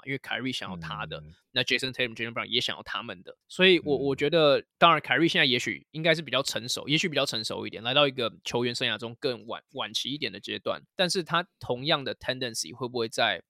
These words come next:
Speaker 1: 小牛再度出现？就是他会觉得说，“Sure，你是 Luka Doncic，但同时我，我是 Kyrie Irving，我投进过N B A冠军赛历史最伟大的一球。就再怎么样，你给我要有一定的尊重，我并不，我，我并不觉得我比你差。”这样子。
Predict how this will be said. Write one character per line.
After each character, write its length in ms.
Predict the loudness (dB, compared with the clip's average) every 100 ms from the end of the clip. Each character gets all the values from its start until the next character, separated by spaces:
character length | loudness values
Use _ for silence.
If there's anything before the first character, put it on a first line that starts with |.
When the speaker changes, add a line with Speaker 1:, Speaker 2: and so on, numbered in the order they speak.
| -4
Speaker 1:
小 220 | -2 0
牛 340 | -2 -8 -10 -8
再 180 | 2 4
度 140 | 4 -4
出 220 | -6 -4
现？ 240 | -2 -2 -4
就 100 | -6
是 40 |
他 160 | -4 -4
会 80 |
觉 140 | -4 -6
得 100 | -8
说， 320 | -6 -6 -8 _ _ _ -2
“Sure， 280 | 0 0 -2
你 120 | -6
是 120 | -2
Luka 260 | -2 0 0
Doncic， 520 | 0 -2 -4 -6 -8 -14 _ _ _
但 240 | 6 6
同 220 | 0 -8 -6
时 140 | -6
我， 260 | -6 -6 -8
我 100 | -8
是 100 | -8
Kyrie 340 | -4 -4 -2 -6
Irving， 400 | -8 -10 -16 -12
我 140 | -10
投 180 | -4 -4
进 160 | -2 0
过 140 | 0
N 200 | 0 -4
B 160 | 0 0
A 140 | 0 0
冠 160 | -2
军 140 | -2 -6
赛 120 | -4
历 140 | -4
史 140 | -4 -2
最 120 | -2
伟 140 | -2 -4
大 160 | -6
的 80 | -8
一 80 | -14
球。 320 | -14 -14 -16 _ _ _ _
就 100 | -2
再 200 | 8 8
怎 100 | 8
么 80 | 0
样， 240 | -4 -4 -8
你 160 | -10
给 200 | 0 2
我 160 | 2 0
要 160 | -2 -2
有 100 | -6
一 60 |
定 160 | -12 -14
的 80 | -14
尊 240 | -16 -14
重， 260 | -10 -12 -12
我 180 | -10 -8
并 220 | -8 -8
不， 100 | -10 -8
我， 120 | -4
我 120 | 0
并 140 | 0 -2
不 60 |
觉 100 | -2
得 60 | -4
我 100 | -4
比 80 | -10
你 100 | -12
差。” 300 | -12 -10 -12 -12
这 80 | -12
样 100 | -12
子。 180 | -16